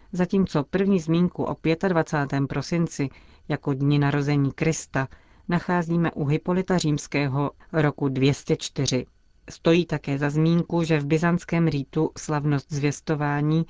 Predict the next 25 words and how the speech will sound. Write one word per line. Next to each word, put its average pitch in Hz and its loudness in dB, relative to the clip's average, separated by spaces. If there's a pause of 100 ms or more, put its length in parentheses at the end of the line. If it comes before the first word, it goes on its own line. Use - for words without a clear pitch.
(420)
liturgicky 175 0
ruší 156 -2
neděli 151 2
i 156 -2
Zelený 147 2
čtvrtek 156 -4 (360)
a 156 -2
připadne-li 185 2
na 139 4
Velikonoce, 165 0 (100)
zpívá 196 -4
se 180 -2
namísto 175 2
poloviny 175 2
mešního 160 2
kánonu 156 0
zvláštní 143 0
hymnus 147 0 (120)
složený 165 2
právě 147 0
k - -8
tomuto 147 -2
souběhu 143 -2
obou 139 0
slavností. 139 0